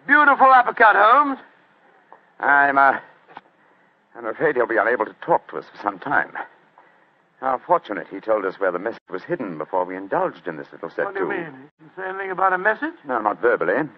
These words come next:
Speaker 2: but I was watching his reflection in the mirror as he entered the room. His eyes first glanced at this top drawer on the dresser here to see if we touched it. It was obviously the most important spot in the room. Let's see. Ah, here we are.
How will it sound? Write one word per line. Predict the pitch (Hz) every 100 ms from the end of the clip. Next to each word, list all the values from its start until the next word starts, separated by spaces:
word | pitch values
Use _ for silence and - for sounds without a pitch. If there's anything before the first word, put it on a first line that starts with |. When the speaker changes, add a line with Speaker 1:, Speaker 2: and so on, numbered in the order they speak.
| 90
Speaker 2:
but |
I | 113
was | 123
watching | 123 151 147 127
his | 123
reflection | 113 - 135 - 92
in | 85
the |
mirror | 101 113 82
as | 76
he | 92
entered | 87
the | 87
room. | 92 104 78 -
His | 95 101
eyes | 101 151 165 _
first | 151 156 - _
glanced | 113 107 113 -
at | -
this | 101 101 -
top | 147 - -
drawer | 120 117
on |
the | 123
dresser | - 135 - 73
here | - 65 62 62 - - _ _
to |
see | - 104
if | 104
we | 110
touched | - 127 -
it. | 76 - - _ _ _ - - _ -
It | -
was | 104
obviously | 110 120 104 98
the | 131 123
most | -
important | 107 127 -
spot | - 110 -
in |
the | 101
room. | 107 85 80 - - - - - - - -
Let's | 92 90 -
see. | - 90 64 60 _ _ _
Ah, | 76 117 196 - _ _ _ _ _
here | 82
we | 85
are. | 135